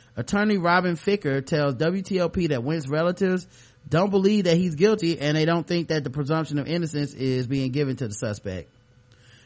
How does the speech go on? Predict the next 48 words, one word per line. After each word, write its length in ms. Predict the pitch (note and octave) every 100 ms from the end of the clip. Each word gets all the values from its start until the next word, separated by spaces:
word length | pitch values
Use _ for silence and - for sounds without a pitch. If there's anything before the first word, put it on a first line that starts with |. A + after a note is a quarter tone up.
| _
Went 280 | A#2 F3 D3+
is 120 | D3+
being 240 | D#3 D#3 D#3+
held 240 | D#3+ D3
without 320 | B2+ C#3+ B2+
bond 420 | C#3+ F3 F3 E3+
in 120 | C3+ C#3
the 60 |
quadruple 540 | - D#3+ B2+ C3+ F#3+ C#3+
murders. 400 | C3+ C3 B2+ B2
His 160 | B2+
attorney 380 | A2 - D#3+ D#3+
says 380 | D3+ C#3+ C#3+ C3+
that 200 | B2+ B2 - - - -
the 100 | -
reported 440 | B2 A2 F3+ F3+ D#3
D 220 | E3 D#3+
N 80 | D#3
A 140 | D3+
found 320 | D3 D#3 D3+
on 80 | D3
the 60 | C3+
pizza 300 | F3 F3 E3
crust 240 | F#3 E3
at 80 | D#3+
the 80 | D#3
crime 320 | - D3 C#3+
scene 220 | C#3+ C#3
is 100 | B2+
circumstantial 580 | D3+ D3+ E3 F#3 F#3 F#3
evidence 400 | D#3 D3+ D3 C#3+
and 100 | C3
almost 460 | B2 D3+ C#3+ C3 B2+
unbelievable. 800 | B2 B2 D#3 F#3 E3+ E3+ E3+ - - - - -
Went's 240 | D3 E3
family 360 | - E3 D#3+ D#3+
told 320 | F#3 F3+ F3+
me, 140 | F3+
interestingly, 800 | F3 E3 E3+ E3 - D#3+ D#3+ D#3
that 140 | C#3+ C#3
he 100 | C#3+
doesn't 260 | C#3+ B2 B2
like 220 | D#3 D3+
pizza 300 | E3 C#3+ C3
and 120 | B2
never 180 | C3 A#2+
eats 220 | A#2+ A#2+
pizza. 420 | - G2+ - F#2